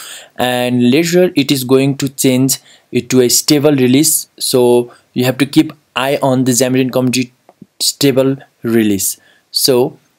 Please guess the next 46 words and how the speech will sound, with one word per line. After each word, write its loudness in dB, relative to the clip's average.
I -2
am -2
going 2
to -2
add -2
Xamarin 0
Community 0
Toolkit, 0
and -2
then -2
I -6
have -4
to -4
select 0
the 0
browse 0
section -2
over 0
here -2
so 0
that -2
we 0
can -2
get -2
our 0
Xamarin -2
Community 0
Toolkit 0
over 0
in -2
the -2
second -2
section. -2
And -2
when -2
I 0
select -2
at -2
the 2
top, 0
then -2
it -4
selects -2
all 2
the 2
project 0